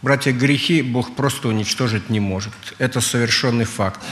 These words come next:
И мы иногда думаем, что в аду люди, если открыть ад, они сейчас все выйдут и будут примерными членами церкви, они все покаятся. Мы глубоко заблуждаемся.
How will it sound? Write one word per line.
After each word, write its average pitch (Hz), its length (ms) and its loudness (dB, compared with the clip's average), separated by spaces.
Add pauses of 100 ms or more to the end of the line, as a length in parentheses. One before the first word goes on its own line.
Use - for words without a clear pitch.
(520)
И 135 80 6
мы 160 180 10
иногда 151 360 8
думаем, 147 320 8
что 143 180 4
в 131 80 4
аду 156 320 6
люди, 156 340 6
если 139 340 6
открыть 143 540 4
ад, 156 260 4
они 143 220 4
сейчас 131 400 2
все - 220 2
выйдут 139 400 2
и 131 60 2
будут 123 360 2
примерными 131 580 6
членами 120 440 2
церкви, 127 420 2
они 117 180 4
все 123 220 0
покаятся. 98 680 -2
Мы 117 140 0
глубоко 117 480 0
заблуждаемся. 101 880 -2